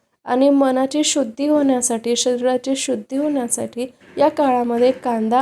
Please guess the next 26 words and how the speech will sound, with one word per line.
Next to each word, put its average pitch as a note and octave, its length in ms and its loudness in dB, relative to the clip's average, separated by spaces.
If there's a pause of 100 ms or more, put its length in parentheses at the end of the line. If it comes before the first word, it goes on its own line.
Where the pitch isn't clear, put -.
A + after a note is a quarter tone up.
(120)
आणि D4+ 280 0
लसूण C4 380 2 (300)
हे C#4+ 120 2
सगळं B3+ 380 2 (100)
तामसी B3 420 0
गोष्टी B3+ 420 -2 (300)
वर-, C4 260 4 (120)
वर्ज्य C4 400 4
असतात, A#3+ 400 -2 (340)
म्हणून C4 260 2
नक्कीच C#4+ 480 -2
या C4 180 2
गोष्टी A#3+ 340 -10
टाळा. C4 320 -4 (480)
त्याचप्रमाणे C#4 640 0
चहा, C4 580 0 (100)
कॉफी B3+ 380 0
या B3 140 0
काळामध्ये A#3 580 -2
तुम्ही B3 280 -4
घेऊ B3 380 -4
शकता. B3 420 -6 (380)
आणि D4+ 220 2
अतिशय D4+ 520 2
महत्त्वाचं B3 680 0
म्हणजे A#3+ 400 -2